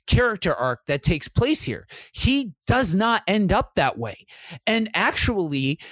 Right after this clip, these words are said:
it's, it's kind of funny because you look at, you look at the, the level of mental warfare that goes into the duel between he and Obi-Wan. It's, it's so,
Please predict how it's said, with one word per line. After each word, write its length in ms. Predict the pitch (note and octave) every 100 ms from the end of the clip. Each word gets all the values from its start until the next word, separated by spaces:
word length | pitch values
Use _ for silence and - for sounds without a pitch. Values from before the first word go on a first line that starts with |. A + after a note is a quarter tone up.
| - _
it's, 180 | G#3 -
it's 140 | F#3+ F3+
kind 180 | - D#4+
of 80 | -
funny 260 | A3 D#3+
because 600 | A#2+ D3 F3 E3+ D#3 C#3+ -
you 220 | E3 G3
look 240 | G#3 C#4
at, 320 | G#3 F3+ D#3
you 160 | E3+ F3+
look 180 | A3 C4
at 160 | C#4+ -
the, 360 | E3+ C#3+ C3+ _
the 580 | C#3+ C#3+ D3+ C3+ B2 B2 _ _ -
level 600 | D3+ E3 F#3 A#3+ A#3 -
of 640 | F3 D#3+ D#3 D3+ C#3+ B2 - _ _ _ _
mental 840 | D3+ E3 F3+ G3+ A#3 - C4+ B3+
warfare 1040 | G3+ D3 D#3 E3+ E3+ - D3+ A#2 G#2 F#2+ G#2 _ - _
that 320 | C#3+ F3 F3
goes 400 | - F3+ F3+ F3+ -
into 680 | E3+ F#3+ F#3+ - C3+ C3 B2 A2+ - -
the 160 | D3
duel 340 | D3+ E3+ G3 G#3
between 720 | F3 - - D#3+ D#3+ D3 C#3
he 680 | C#3 - G#3 G3+ G3 G3 F#3 - - -
and 160 | D#3+ -
Obi-Wan. 800 | E3+ A3+ A#3+ C#3+ D2 C#2+ A#1+ A2+ _ _ _
It's, 320 | G3+ - - -
it's 220 | G3 -
so, 800 | - - - G#3 G#3+ A#3 A#3+ A#3+